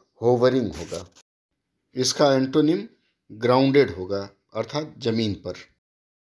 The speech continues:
कोरोना का जब से प्रकोप प्रारंभ हुआ है तब से अंग्रेजी भाषा और हिंदी भाषा को भी कई नए नए शब्द मिले हैं। इसी क्रम में आज का नया शब्द है इन्फोडेमिक।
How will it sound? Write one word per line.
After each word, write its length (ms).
कोरोना 380
का 160
जब 180
से 140
प्रकोप 500
प्रारंभ 420
हुआ 180
है 180
तब 120
से 200
अंग्रेजी 500
भाषा 420
और 140
हिंदी 260
भाषा 320
को 200
भी 160
कई 260
नए 280
नए 180
शब्द 300
मिले 260
हैं। 280
इसी 240
क्रम 220
में 160
आज 260
का 140
नया 240
शब्द 340
है 280
इन्फोडेमिक। 1000